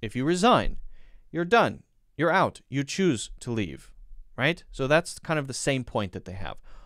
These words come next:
Both of them mean that. And you could, if you're talking about the last job you had, say, "I resigned in April, I quit in April." And people will say, "Okay, that's cool. Why did you resign or why did you quit?"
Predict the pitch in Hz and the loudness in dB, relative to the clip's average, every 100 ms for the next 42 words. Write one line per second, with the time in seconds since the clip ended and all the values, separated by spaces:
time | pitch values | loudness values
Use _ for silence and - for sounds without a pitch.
0 | - - 190 214 220 170 160 139 120 104 | -20 6 8 8 4 2 0 2 0 0
1 | 87 58 - - - - - - - _ | -4 -8 -14 -20 -20 -20 -20 -20 -20 _
2 | - 175 185 180 185 226 240 220 185 - | 2 4 4 0 4 6 6 6 -2 2
3 | 180 180 160 120 110 110 - - _ 117 | 2 2 -4 0 2 2 0 -14 _ -8
4 | 117 98 107 127 156 - 139 123 107 101 | -6 -4 2 4 2 2 2 2 0 -2
5 | 117 147 240 107 - - 123 - 120 135 | 2 2 2 -4 -8 0 0 0 0 0
6 | 131 110 107 104 107 110 - - 110 104 | -2 0 0 2 0 -4 -8 -8 -4 -4
7 | 101 143 185 - 196 185 185 _ _ - | -2 0 0 2 0 0 -4 _ _ -4
8 | 127 - - 123 - 107 85 98 - 73 | -4 -2 -2 -2 -4 -8 -6 -8 -8 -12
9 | 73 - - - - - _ _ _ _ | -12 -16 -20 -20 -20 -20 _ _ _ _
10 | - - - 160 175 180 185 165 110 110 | -20 -20 -8 -6 -4 -2 -4 -2 0 0
11 | - 110 101 - _ _ _ _ _ _ | -2 -2 -4 -8 _ _ _ _ _ _
12 | _ - 117 - 92 110 - - - 101 | _ -10 -10 -8 -8 -8 -10 -20 -14 -2
13 | 107 113 120 113 113 113 113 151 104 71 | 2 4 2 0 -2 -2 2 2 2 -4
14 | 95 98 107 107 98 101 - 85 - | -8 -4 -2 -4 -6 -12 -10 -10 -10